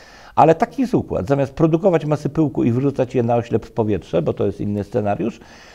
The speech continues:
m, e, jednak muszą się trochę namęczyć, by zwabić przeciwnika. I robią to, proszę Państwa, w zupełnie niesamowity sposób.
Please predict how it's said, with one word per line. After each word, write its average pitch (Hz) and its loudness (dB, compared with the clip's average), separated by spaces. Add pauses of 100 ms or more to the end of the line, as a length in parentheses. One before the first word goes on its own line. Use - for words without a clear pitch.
(320)
m, 135 0
e, 131 6
jednak 185 4
muszą 175 0
się 143 0
trochę 151 -2
namęczyć, 175 4
by 143 2
zwabić 135 2
przeciwnika. 104 -2 (380)
I 131 2
robią 202 8
to, 180 4
proszę 165 -2
Państwa, 175 -2
w 160 -2
zupełnie 165 2
niesamowity 170 2
sposób. - -4